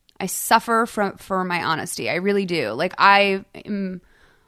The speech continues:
naively believe that people care about the truth more than they do. I believe that people care about honesty more than they do.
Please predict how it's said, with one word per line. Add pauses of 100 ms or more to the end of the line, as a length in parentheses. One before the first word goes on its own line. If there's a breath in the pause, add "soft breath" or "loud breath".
naively
believe
that
people
care
about
the
truth
more
than
they
do.
I
believe
that
people
care
about
honesty
more
than
they
do.